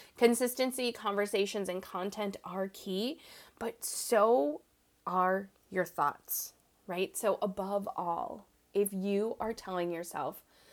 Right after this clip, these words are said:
or asking yourself, "How do I get more clients?"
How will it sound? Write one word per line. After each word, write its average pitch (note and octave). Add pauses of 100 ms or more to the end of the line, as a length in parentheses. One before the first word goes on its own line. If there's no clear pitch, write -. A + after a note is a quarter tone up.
(180)
or F#3+
asking F3+
yourself, D#3+
"How -
do G3
I F3 (180)
get -
more G3+
clients?" -